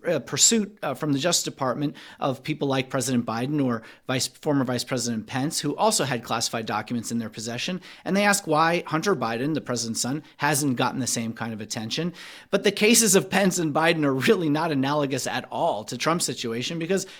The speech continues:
Biden and Pence discovered the classified documents in their possession themselves, gave them back, and the investigation into Pence has already been dismissed. The one looking into Biden's handling is still ongoing,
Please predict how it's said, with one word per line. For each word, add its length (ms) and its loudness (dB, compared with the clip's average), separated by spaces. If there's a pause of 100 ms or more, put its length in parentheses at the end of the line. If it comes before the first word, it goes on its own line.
(240)
Biden 240 2
and 120 0
Pence 260 0
discovered 480 0
the 60 -6
classified 440 -2
documents 480 0
in 80 0
their 140 2
possession 480 -2
themselves, 540 2 (220)
gave 240 -2
them 120 -6
back, 440 4 (280)
and 100 2
the 60 8
investigation 600 2
into 200 -2
Pence 280 -2
has 120 -4
already 260 2
been 180 0
dismissed. 560 -2 (220)
The 80 2
one 120 6
looking 220 2
into 220 0
Biden's 360 6
handling 360 0
is 120 0
still 200 0
ongoing, 520 4